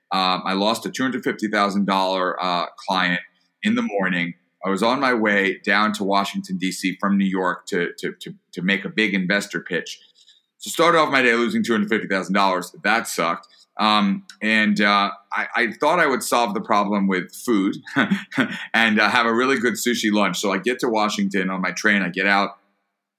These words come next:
I walk in the heat, and now I'm sweating, which is bad for my investor pitch. Uh, and I finally arrive at the top rated sushi restaurant in Washington, D C, and they're closed for renovations. So I'm like, "Oh my God, this is horrible."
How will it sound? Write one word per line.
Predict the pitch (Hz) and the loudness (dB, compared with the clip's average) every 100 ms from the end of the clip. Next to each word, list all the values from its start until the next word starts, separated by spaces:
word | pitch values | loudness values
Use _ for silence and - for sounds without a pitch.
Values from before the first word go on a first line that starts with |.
| - | -4
I | 101 | 0
walk | 95 113 110 110 110 | 2 2 2 0 -2
in | |
the | 110 | 0
heat, | 95 107 101 - | 0 2 0 -2
and | 95 | -4
now | 98 98 | 0 0
I'm | 90 | -2
sweating, | - 92 98 95 90 90 - - _ | -4 0 0 0 -2 -8 -18 -20 _
which | 92 92 | -10 -8
is | 85 | -4
bad | 95 92 90 | 0 0 0
for | 92 | -2
my | 90 90 | 0 0
investor | 90 98 - 87 | 0 0 -2 -6
pitch. | 87 82 - | -6 -6 -4
Uh, | 90 - | -4 -2
and | 92 | -2
I | 90 | -2
finally | 90 113 117 107 | 0 0 2 2
arrive | 101 101 95 | 2 2 0
at | 92 | -4
the | - _ - | -10 _ -2
top | 120 - - | -2 -2 -2
rated | 107 101 92 | 0 0 -2
sushi | 117 110 104 | -4 -2 0
restaurant | 98 95 95 | 0 0 -2
in | 90 | -2
Washington, | 92 92 95 90 87 | -2 -2 -4 -6 -6
D | 87 | -6
C, | - 107 185 - _ - | -4 -2 -2 -6 _ -2
and | 104 | 2
they're | - | 0
closed | - - 104 87 69 - - - _ _ _ _ | -2 -4 0 0 -2 -8 -16 -20 _ _ _ _
for | 95 | -2
renovations. | 92 98 92 87 80 - - | 0 0 0 -2 -4 -10 -12
So | - | -8
I'm | 87 | -4
like, | 90 85 - | -4 -4 -6
"Oh | 90 | -8
my | 76 | -8
God, | 64 64 101 | -8 -10 -8
this | 90 | -10
is | 82 | -10
horrible." | 76 78 76 73 | -6 -6 -6 -10